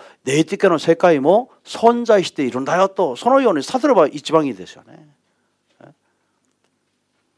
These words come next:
나는 今、 전世界ね、オミクロンとか、あ、その、그、그 바이러스で全部死ぬのに、もう一年、二年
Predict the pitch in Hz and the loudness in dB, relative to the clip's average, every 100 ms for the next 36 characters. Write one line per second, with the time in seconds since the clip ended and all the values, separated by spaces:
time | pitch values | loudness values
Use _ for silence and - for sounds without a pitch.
0 | _ _ _ _ _ _ _ 147 170 156 | _ _ _ _ _ _ _ 2 4 4
1 | 156 151 113 - _ _ _ _ _ _ | 6 6 4 0 _ _ _ _ _ _
2 | _ _ _ _ _ _ _ - - - | _ _ _ _ _ _ _ -20 -10 -2
3 | 165 175 - 175 131 139 107 95 _ _ | 0 2 4 4 4 0 -2 -8 _ _
4 | _ _ - 143 175 214 - 180 180 - | _ _ -4 2 4 2 2 0 0 -4
5 | 160 165 165 139 - _ _ 160 - 143 | 2 4 2 -4 -8 _ _ -4 2 4
6 | 123 - - 127 127 170 165 123 - _ | 4 0 -2 -2 0 0 0 0 -6 _
7 | _ - 139 120 110 113 _ _ _ _ | _ -4 0 0 -2 -6 _ _ _ _
8 | _ _ _ _ - 139 143 175 180 143 | _ _ _ _ -4 0 4 4 4 2
9 | 151 120 - 196 117 147 - 240 240 151 | 0 0 0 0 2 -2 -4 -2 0 0
10 | 160 131 107 _ _ _ _ _ _ _ | -2 -6 -10 _ _ _ _ _ _ _
11 | _ _ - 196 156 139 170 - 202 196 | _ _ 2 6 6 6 -2 -2 2 4
12 | 156 131 170 180 151 104 | 2 0 4 4 4 -2